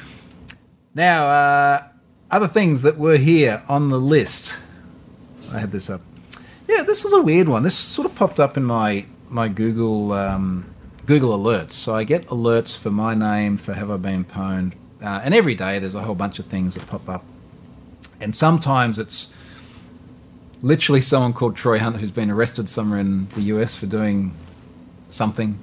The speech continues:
<laughs> I don't know. Uh, other times there's, like, there's a go-kart driver in Australia called Troy Hunt, which gets really confusing 'cause especially when I was doing a lot more motorsport stuff,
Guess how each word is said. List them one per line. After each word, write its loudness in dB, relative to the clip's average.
<laughs> -8
I -2
don't -4
know. -6
Uh, -8
other 2
times -2
there's, -4
like, -2
there's -2
a 0
go-kart 0
driver 0
in -2
Australia 0
called -10
Troy -4
Hunt, -6
which -10
gets -4
really 6
confusing -2
'cause -8
especially -6
when 0
I 0
was -4
doing 0
a 0
lot -4
more -4
motorsport -2
stuff, -4